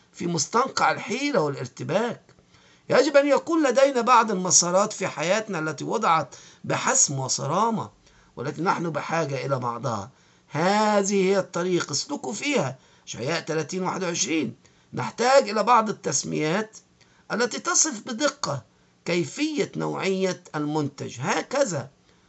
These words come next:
ماذا تعني كلمة المسيحي بالنسبة لنا؟ ماذا تعني كلمة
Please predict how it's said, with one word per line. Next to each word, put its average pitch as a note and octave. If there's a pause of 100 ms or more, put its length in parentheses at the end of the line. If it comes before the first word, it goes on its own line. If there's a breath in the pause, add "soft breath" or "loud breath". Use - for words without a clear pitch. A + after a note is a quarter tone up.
(160 soft breath)
ماذا E4+
تعني C4
كلمة G#3+
المسيحي F3 (340)
بالنسبة C#3+
لنا؟ A#2 (840 soft breath)
ماذا E4
تعني E4
كلمة C#4